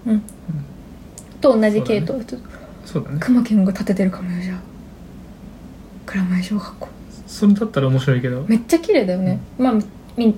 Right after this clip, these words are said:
Speaker 1: 見てください。
Speaker 2: うん。もしそういう建物が好きだったら、あそこがいいよ。あの、豊島区役所。めちゃめちゃかっこいいから。
Speaker 1: うーん。どこにあんの？池袋？
Speaker 2: 池袋だったかな？池袋ではなかったと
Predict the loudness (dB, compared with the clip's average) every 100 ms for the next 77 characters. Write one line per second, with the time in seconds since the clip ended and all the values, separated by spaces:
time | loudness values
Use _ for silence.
0 | 2 2 2 -2 -2 0 2 0 0 -16
1 | -16 -2 2 2 0 0 2 4 4 4
2 | 4 6 4 4 0 -4 -4 -4 -6 -6
3 | -6 -2 0 2 2 0 -4 -4 -4 -2
4 | 0 4 4 4 2 0 -4 -12 -12 -20
5 | -20 -20 -20 -20 -20 -20 -18 -8 0 2
6 | 2 2 2 4 4 4 2 0 -2 -2
7 | 0 2 2 2 0 -4 -6 -10 -10 -18
8 | -20 -20 -20 -20 -10 -4 -2 2 2 2
9 | -6 -6 -2 0 0 -4 -6 -8 -6 -2
10 | 0 2 2 4 4 2 0 0 2 4
11 | 6 4 2 0 0 0 0 2